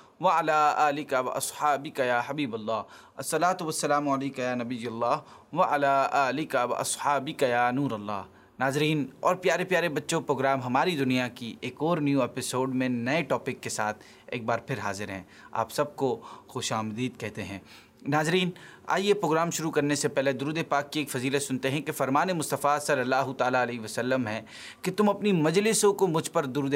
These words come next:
پاک پڑھ کر آراستہ کرو، اسے ڈیکوریٹ کرو، اسے سجاؤ کہ تمہارا درود پاک پڑھنا کل بروز قیامت، in the hereafter، تمہارے لیے نور ہوگا۔ تو کوشش کیجئے کہ جتنا موقع لگے درود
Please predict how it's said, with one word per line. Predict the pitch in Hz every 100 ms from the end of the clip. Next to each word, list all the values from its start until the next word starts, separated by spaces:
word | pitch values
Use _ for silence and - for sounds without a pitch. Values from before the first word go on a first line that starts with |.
| 131
پاک | 123 135 -
پڑھ | 127
کر | 135
آراستہ | 123 113 117 120 135
کرو، | 117 117 127
اسے | 120 165
ڈیکوریٹ | 135 143 - 190 170 -
کرو، | 135
اسے | 123 -
سجاؤ | 123 127 120 123 104 - - -
کہ | - 123
تمہارا | 120 117 117
درود | 107 110 120 117 -
پاک | 127 143
پڑھنا | - 120 117 104 - - -
کل | - 226
بروز | 165 123 139 190 180 -
قیامت، | 131 127 131 127 117 - - - - 190
in |
the | 208 165 117
hereafter، | 170 147 127 - 117 95 - - -
تمہارے | 131 110 123 143
لیے | 123 120 123
نور | 113 120
ہوگا۔ | 98 104 104 90 -
تو | -
کوشش | - 160 202 -
کیجئے | 185 156 156 139 139 - -
کہ | 143
جتنا | 135 156 185
موقع | 170 156 156 156
لگے | 139 135 135 120 -
درود | 120 175 180